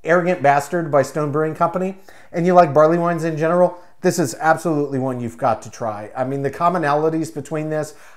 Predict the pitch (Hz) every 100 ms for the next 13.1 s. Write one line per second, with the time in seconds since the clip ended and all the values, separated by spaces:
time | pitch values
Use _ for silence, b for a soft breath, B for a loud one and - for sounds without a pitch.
0 | B 151 143 156 156 147 147 165 - 156
1 | 127 98 b b b - 170 170 127 165
2 | 165 185 185 185 170 - 151 139 151 147
3 | 139 185 185 - 160 - 170 135 165 165
4 | 156 139 123 165 170 165 175 160 156 151
5 | 147 156 147 147 B B - 135 135 160
6 | 147 175 190 190 180 175 170 165 156 147
7 | 143 - 147 - 139 135 131 139 139 139
8 | 131 - 135 135 143 123 156 143 131 -
9 | - - - 143 117 90 90 b b b
10 | - 120 170 185 - 160 170 165 165 147
11 | 131 139 151 156 135 - 151 139 - 113
12 | 113 131 151 160 170 160 151 156 160 156
13 | 156